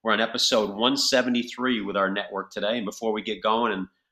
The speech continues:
our guys introduce our special guest today, it's a repeat guest we're excited to have back. Want to have a little message to our subscribers and our audience and our fans out there. We've eclipsed seventeen thousand subscribers this morning. I want to thank them.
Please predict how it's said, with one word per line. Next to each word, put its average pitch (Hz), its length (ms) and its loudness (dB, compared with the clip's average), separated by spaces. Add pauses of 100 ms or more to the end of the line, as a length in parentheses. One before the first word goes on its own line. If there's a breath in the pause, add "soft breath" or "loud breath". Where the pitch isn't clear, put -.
(240)
our 101 140 0
guys 104 340 4
introduce 101 380 -2
our 104 80 2
special 107 380 0
guest 104 260 -2
today, 107 140 0
it's 104 120 -4
a 98 60 -4
repeat 123 480 0
guest 107 340 0
we're 98 100 -6
excited 98 360 -2
to 95 80 -4
have 98 200 -2 (100)
back. 104 220 2 (920)
Want 127 160 4
to 135 80 4
have 127 120 6
a 127 40 4
little 123 180 2
message 120 360 0
to 117 180 -2
our 113 240 6
subscribers 113 680 2
and 104 100 0
our 104 140 4
audience 113 380 4
and 107 60 0
our 95 80 0
fans 113 380 2
out 104 220 4
there. 107 300 2
We've 98 160 -6
eclipsed - 420 2
seventeen 123 540 2
thousand 110 360 4
subscribers 107 680 2
this - 180 -4
morning. 113 360 2 (280)
I 92 60 -4
want 98 160 2
to 95 100 -4
thank 117 260 2
them. 113 260 0